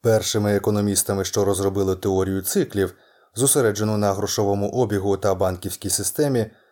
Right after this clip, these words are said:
був класичний англійський економіст початку дев'ятнадцятого століття Дейвід Рікардо та його послідовники, які розвинули монетарну теорію економічних циклів. Теорія Рікардо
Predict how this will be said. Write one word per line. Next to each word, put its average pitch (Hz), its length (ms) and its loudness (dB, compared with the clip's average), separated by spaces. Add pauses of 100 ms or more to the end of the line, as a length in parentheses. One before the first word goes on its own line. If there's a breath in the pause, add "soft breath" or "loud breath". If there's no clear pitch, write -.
(160 soft breath)
був 151 180 2
класичний 131 600 2
англійський 107 580 0
економіст 95 520 -2 (240 soft breath)
початку 113 460 0
дев'ятнадцятого 101 720 0
століття 127 520 0
Дейвід 95 520 -2
Рікардо 98 680 0 (760)
та 151 120 4
його 113 260 2
послідовники, 110 760 0
які 92 300 -2
розвинули 127 560 2
монетарну 113 680 0
теорію 104 480 0
економічних 87 680 -6
циклів. - 520 -4 (2000)
Теорія 104 480 4
Рікардо 101 560 0